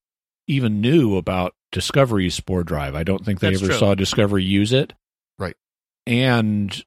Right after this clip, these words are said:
Speaker 1: also, look at how great keeping that Federation ship around worked the first time.
Speaker 2: Right,
Speaker 3: Mm-hmm.
Speaker 2: right.
Speaker 1: That, that led to Emperor,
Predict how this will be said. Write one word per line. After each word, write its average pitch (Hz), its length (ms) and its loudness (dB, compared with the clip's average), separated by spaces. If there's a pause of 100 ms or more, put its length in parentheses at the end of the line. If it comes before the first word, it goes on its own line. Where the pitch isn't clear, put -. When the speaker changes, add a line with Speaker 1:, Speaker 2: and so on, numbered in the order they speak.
Speaker 1:
also, 123 460 2
look 110 300 0
at 139 100 0
how 131 240 2
great 123 560 0
keeping 120 360 -2
that 113 200 0
Federation 110 640 0
ship - 260 -2
around 95 460 0
worked 101 340 -4
the 104 80 -8
first 135 400 -2
time. 65 460 -10 (420)
Speaker 2:
Right, 131 380 2
Speaker 3:
Mm-hmm. 90 80 -12
Speaker 2:
right. 90 160 -10
Speaker 1:
That, 113 320 4
that 117 260 0
led 117 340 2
to 107 540 0
Emperor, 110 480 0